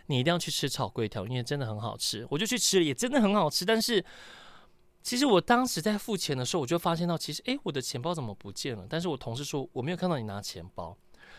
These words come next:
所以我一直觉得我的钱包放在饭店，所以我在外面呢，我掉了那个钱包。开始，其实我在外面已经游荡了快两个小时，我才回到饭店。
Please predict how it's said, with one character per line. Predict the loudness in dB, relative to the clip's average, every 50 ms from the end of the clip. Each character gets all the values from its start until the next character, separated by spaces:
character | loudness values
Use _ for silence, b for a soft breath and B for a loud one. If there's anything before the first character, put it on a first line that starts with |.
| B B B
所 | -6 -4 -4
以 |
我 | 0 0 0
一 | 0
直 | 0 -2
觉 | -2 -2 0
得 | 0 0 0
我 | 0 -2
的 | -6 -6
钱 | -6 -4 -4 -2 -2
包 | -2 -2
放 | -2 -2 -4 -4
在 | -4 -6
饭 | -6 -6 -8 -8 -8
店， | -8 -10 -10 -10 -10 -14 B B B B B B
所 | -2 0 2
以 | 2
我 | 4 4
在 | 6
外 | 6 6 6
面 | 6 4 2 2 0 0
呢， | 0 -2 -4 -6 -6 -4
我 | -4 -4 -4 -6 _ _
掉 | 4 4 4
了 | 4 4
那 | 0 -2
个 | -2
钱 | -4 -4 -6 -8 -8 -6
包。 | -4 -4 -2 -2 -4 -6 -10 _ b b b b b b b -8
开 | -4 0 0 2 0 0
始， | -2 -4 -4 -6 -6 -6
其 | -4 -2
实 | -2
我 | -2 -2
在 | 0 0 0
外 | 0
面 | 0 -2 -4
已 | -4
经 | -6 -6 -2
游 | -2 -2 -2 0
荡 | -2 -2 -2 -2
了 | -6 -8
快 | -6 -6 -4 -4 -4 -8 -12 _ _ _ _ _ _ -20 -20 -20 _ _ _ _ _ _
两 | -2 -2 -2 -2 -2
个 | -8 -8 -8
小 | -6 -6 -8 -6
时， | -4 -4 -4 -4 -6 -8 -14 -12
我 | -12
才 | -8 -8 -8
回 | -8 -8 -8
到 | -8 -8 -8
饭 | -4 -4 -4 -4 -4
店。 | -6 -8 -10